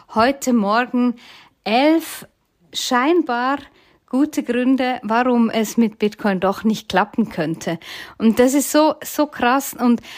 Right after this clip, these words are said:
ähm, ja, das sind einfach totale Fehlinformationen, Informationen, die sich, die schon lange überholt sind, wie eben zum Beispiel der Stromverbrauch. Es sind einfach wirklich unglaubliche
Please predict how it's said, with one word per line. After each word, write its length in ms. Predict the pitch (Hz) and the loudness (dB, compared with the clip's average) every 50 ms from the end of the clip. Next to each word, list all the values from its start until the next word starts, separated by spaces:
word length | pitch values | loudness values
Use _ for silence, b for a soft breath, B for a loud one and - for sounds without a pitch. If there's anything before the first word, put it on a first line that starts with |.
| B B B B _ - | B B B B _ 0
ähm, 440 | 202 220 220 220 226 220 208 - - | 2 2 4 4 2 2 0 -2 -4
ja, 300 | 240 226 233 233 240 220 | -4 -4 -2 -2 -2 -2
das 180 | 208 220 208 - | -4 -6 -6 -6
sind 420 | 254 233 214 214 220 240 214 - | -6 -6 -6 -4 -4 -4 -4 -2
einfach 300 | 233 247 247 269 247 - | -4 -2 -2 -4 -6 -8
totale 680 | - - 247 226 226 - - 202 202 254 294 311 330 302 | -8 -6 -6 -6 -6 -4 -4 -2 0 0 0 0 -2 -4
Fehlinformationen, 1500 | - - - 269 302 349 349 - 254 262 277 269 - 277 269 262 262 262 254 - - - 254 247 247 247 247 240 240 240 | -6 -4 -2 0 2 2 0 0 2 2 2 2 2 0 0 0 0 -2 -2 -6 -8 -6 -4 -4 -2 -2 -2 -2 -2 -2
Informationen, 960 | 220 226 233 233 - 233 214 208 214 214 214 - - 247 254 262 262 247 226 214 | 0 0 -2 0 0 -2 -2 -2 -2 -4 -4 -6 -6 -4 0 0 2 0 0 -2
die 160 | 240 233 233 | -2 -4 -4
sich, 320 | - - 254 233 - B B B B B - | -4 -6 -8 -8 -10 B B B B B -2
die 100 | 262 262 | -2 -2
schon 240 | 262 - 262 254 247 | 0 0 0 0 0
lange 480 | 233 233 240 262 330 349 339 294 - | 0 0 0 0 2 2 2 2 2
überholt 640 | 269 269 - 247 226 185 202 226 269 302 302 285 - | -2 -2 0 -2 -4 -2 -2 -2 0 0 -2 -4 -6
sind, 320 | - - 254 254 254 220 208 | -4 -4 -2 -2 -2 -2 -4
wie 220 | 233 240 - 226 | -8 -10 -10 -10
eben 240 | 240 233 247 240 - | -8 -8 -8 -8 -6
zum 180 | - 277 254 | -8 -8 -8
Beispiel 460 | - - 180 220 214 - - 254 254 226 | -6 -6 -6 -6 -8 -6 -6 -6 -4 -2
der 160 | 254 269 262 | -4 -4 -4
Stromverbrauch. 1160 | - - - - 190 196 208 233 240 226 - 208 196 202 202 - 190 185 202 214 220 208 - B B B B B B B B B | -6 -10 -12 -10 -8 -8 -4 -4 -4 -4 -4 -6 -8 -10 -10 -10 -8 -6 -6 -6 -6 -8 -12 B B B B B B B B B
Es 240 | - - 262 - - | -6 -6 -6 -4 -2
sind 240 | 285 302 277 - 247 | 0 0 2 2 2
einfach 380 | 254 269 277 - 302 269 220 | 0 0 0 0 -2 -4 -2
wirklich 420 | 226 262 254 - 311 294 - - - _ _ _ _ | -4 -4 -4 -4 -6 -8 -8 -10 -16 _ _ _ _
unglaubliche 1160 | - 254 294 330 359 349 311 277 233 240 269 302 294 - 302 294 285 - 294 262 262 262 262 | -2 2 4 4 4 2 2 2 2 2 2 0 0 -2 -6 -6 -4 -4 -4 -2 0 -2 -2